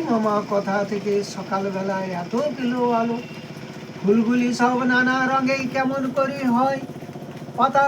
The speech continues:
কেন সবুজ মাগো ফুলের মতন নয়?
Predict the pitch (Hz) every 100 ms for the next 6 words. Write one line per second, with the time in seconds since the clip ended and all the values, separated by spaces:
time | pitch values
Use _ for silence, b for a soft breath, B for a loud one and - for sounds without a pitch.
0 | 262 269 269 269 254 254 254 320 330 302
1 | 277 240 233 220 - - - - 220 330
2 | 370 311 220 190 196 190 185 180